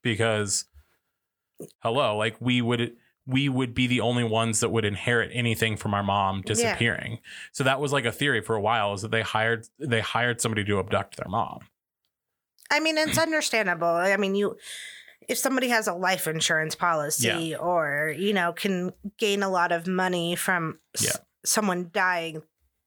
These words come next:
Speaker 2: they are honestly suspect number one.
Speaker 1: Oh, absolutely. That's, money makes people do the craziest shit.
Speaker 2: Oh, definitely. I,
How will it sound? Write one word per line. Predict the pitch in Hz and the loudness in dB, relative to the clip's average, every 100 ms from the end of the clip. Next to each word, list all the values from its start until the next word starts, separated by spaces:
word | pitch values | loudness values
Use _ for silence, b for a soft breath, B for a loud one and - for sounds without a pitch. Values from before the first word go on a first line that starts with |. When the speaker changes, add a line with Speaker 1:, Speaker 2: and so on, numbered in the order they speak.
| _ | _
Speaker 2:
they | 175 190 240 | -4 0 0
are | 240 220 208 202 196 - | 0 0 2 2 0 0
honestly | 185 202 208 214 214 | 0 0 0 0 0
suspect | 208 208 196 220 208 | 0 0 0 -2 -2
number | 208 196 190 | -2 0 0
one. | 208 226 160 160 | 0 0 0 0
Speaker 1:
Oh, | 135 | 2
absolutely. | 113 - 135 135 110 | 0 0 -2 -2 0
That's, | 120 139 - B B B | 0 2 0 B B B
money | 127 151 202 220 214 185 | 0 2 2 0 -2 -2
makes | 135 131 127 - | 0 0 0 0
people | 123 - 113 | 0 0 -4
do | 101 110 110 107 | 0 2 2 0
the | 104 107 104 | 0 0 0
craziest | - 107 101 104 90 | 0 0 0 -2 -2
shit. | - 92 95 - _ _ - | -2 -4 -6 -12 _ _ -2
Speaker 2:
Oh, | 214 165 147 160 | -2 -2 -8 -4
definitely. | 175 165 156 151 151 160 147 - | -2 -2 -4 -6 -4 -4 -6 -2
I, | 185 190 180 160 | 0 0 -2 -6